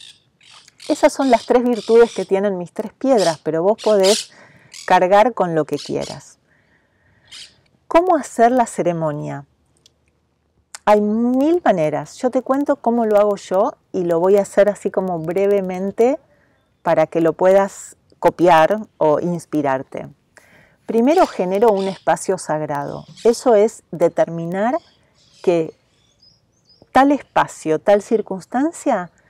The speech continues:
va a ser de una cualidad diferente a la cotidianeidad. Por supuesto, si tenés los elementos al alcance, agua, fuego,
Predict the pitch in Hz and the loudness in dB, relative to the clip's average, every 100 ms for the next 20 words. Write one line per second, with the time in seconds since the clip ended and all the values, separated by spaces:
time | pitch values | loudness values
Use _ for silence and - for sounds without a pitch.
0 | _ _ _ _ - 175 175 214 - 277 | _ _ _ _ -14 -8 0 0 0 2
1 | 285 311 - _ - 185 196 247 277 - | 4 4 -2 _ -8 -2 2 2 2 2
2 | 190 175 196 196 208 - - 202 240 254 | 2 4 2 2 -8 -6 -2 0 2 0
3 | 262 - 320 494 - 165 160 165 170 165 | -4 -4 -6 -6 -4 0 0 -2 -6 -4
4 | 165 156 156 151 147 143 - - _ _ | -6 -6 -6 -8 -8 -8 -10 -14 _ _
5 | _ _ _ _ _ _ _ _ - 175 | _ _ _ _ _ _ _ _ -6 -6
6 | - 190 233 - 262 - 175 160 165 196 | -4 0 0 2 -2 -2 -6 -4 -4 -4
7 | 185 175 160 - - 175 170 175 208 190 | 0 0 -2 -12 -6 -2 -2 0 -2 -2
8 | 165 143 139 - - - - 165 151 156 | -6 -12 -14 -20 -20 -16 -6 -2 -2 0
9 | 180 202 196 - 147 143 - 180 190 165 | 2 2 0 -6 -8 -8 -6 0 2 2
10 | 143 139 - 175 175 151 147 | 0 -4 -4 0 2 0 -4